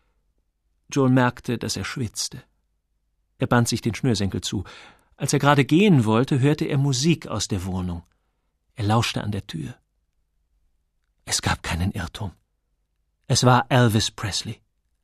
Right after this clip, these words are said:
Heartbreak Hotel. Joel ging die Treppe hinunter. Aber eigentlich wäre er lieber zurückgegangen, hätte an der Tür geklingelt und sie umarmt, wenn sie öffnete.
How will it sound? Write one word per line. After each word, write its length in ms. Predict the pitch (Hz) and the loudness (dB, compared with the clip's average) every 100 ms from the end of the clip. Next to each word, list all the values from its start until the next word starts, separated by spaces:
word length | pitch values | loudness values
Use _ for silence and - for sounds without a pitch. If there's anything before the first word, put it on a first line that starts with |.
| _ - | _ -6
Heartbreak 800 | - 156 - - - 123 120 - | 2 2 2 -8 2 4 4 0
Hotel. 460 | 120 - 110 98 90 _ _ _ _ _ _ _ _ _ _ _ _ _ _ _ _ _ _ _ _ - | -2 -2 -6 -6 -10 _ _ _ _ _ _ _ _ _ _ _ _ _ _ _ _ _ _ _ _ -2
Joel 280 | 117 113 | 0 2
ging 180 | 107 110 | 0 -2
die 140 | 104 - | -2 -6
Treppe 280 | 95 - | -12 -10
hinunter. 520 | 95 92 85 - - - _ _ _ _ _ _ _ | -10 -8 -8 -10 -14 -18 _ _ _ _ _ _ _
Aber 200 | 120 113 | 0 2
eigentlich 500 | 131 117 107 110 - | 4 4 2 0 0
wäre 220 | 113 101 | -2 0
er 60 | 107 | 0
lieber 200 | 104 98 | 0 0
zurückgegangen, 680 | 113 147 156 113 110 107 - - - | 0 2 2 2 2 2 0 -16 -2
hätte 200 | 135 156 | 2 4
an 100 | 127 | 4
der 140 | 110 | 2
Tür 220 | - 180 | 4 4
geklingelt 520 | 165 123 139 175 175 - | 6 4 6 6 6 4
und 140 | 127 | 2
sie 120 | 139 | 2
umarmt, 680 | 135 135 151 151 139 107 - | 2 2 4 4 4 2 0
wenn 140 | 101 | -2
sie 80 | 95 | 0
öffnete. 440 | - - 107 104 | -2 -2 -2 -2